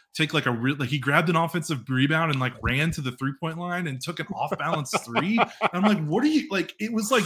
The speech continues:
Speaker 1: they were tanking. Like, I swear to God, it was like they were tanking. And they're not. They're trying to win. And credit to the Mavericks, though, is they still, you know, they still have to score points. Like, they still have to, like, keep up.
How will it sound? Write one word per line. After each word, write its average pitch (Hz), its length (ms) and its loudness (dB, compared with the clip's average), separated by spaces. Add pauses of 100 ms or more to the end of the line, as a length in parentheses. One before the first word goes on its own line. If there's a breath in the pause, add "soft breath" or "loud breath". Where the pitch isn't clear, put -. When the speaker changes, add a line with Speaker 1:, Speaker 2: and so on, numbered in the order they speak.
(120)
Speaker 1:
they 180 200 6
were 190 160 4
tanking. 123 420 -4 (180)
Like, 147 140 -2
I 151 80 2
swear 175 320 -2
to 151 80 0
God, 127 240 4
it 113 80 -4
was 117 140 -8
like 117 140 -8
they 110 80 -12
were 110 100 -14
tanking. 110 360 -16 (340)
And 139 120 2
they're 175 80 4
not. 190 300 4
They're 131 100 0
trying 135 280 0
to 104 60 -6 (120)
win. 135 240 2 (480 soft breath)
And 147 540 4 (160)
credit 214 280 6
to 220 100 4
the 151 60 4
Mavericks, 147 440 4
though, 120 380 2
is 117 200 -2
they 123 120 2
still, 147 640 -2
you 135 80 -4
know, 120 100 -2
they 135 120 0
still 165 180 -4
have 156 160 -2
to 143 100 -10
score 135 240 -2
points. 107 440 -6
Like, 110 100 -14
they 127 80 -4
still 131 240 -4
have 131 180 0
to, 127 120 -8
like, 120 160 -6
keep - 200 -12
up. 104 200 -14